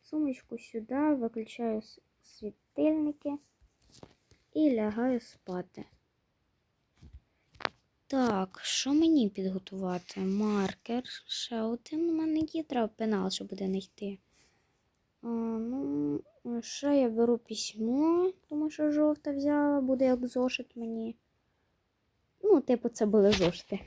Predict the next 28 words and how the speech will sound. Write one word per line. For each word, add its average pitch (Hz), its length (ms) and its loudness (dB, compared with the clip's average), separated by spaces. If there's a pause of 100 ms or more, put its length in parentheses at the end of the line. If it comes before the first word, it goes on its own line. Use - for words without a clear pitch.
(640)
Коротше, 190 1000 0 (120)
зараз 240 480 -4
я 220 100 -4
лягаю 214 340 -2
спати, 208 420 -8
беру 202 360 -2
це, 339 400 0 (100)
а 254 80 -2
завтра 226 480 -4
до 208 140 -6
школи 339 560 0
я 277 260 4
візьму 233 840 -2 (160)
оце. 233 400 -6
Я 196 100 0
маю 247 240 0
бути 226 240 -10
сама 277 400 -4
красива. - 520 -12 (1200)
Так, 196 420 -6 (160)
ну, - 280 0 (100)
передягаюся, 247 1000 -4
лягаю 233 360 -4
спати. 196 880 -12 (320)
Все, 190 160 -14 (100)
це 226 60 -14
мені 220 240 -4
назад, 208 420 -4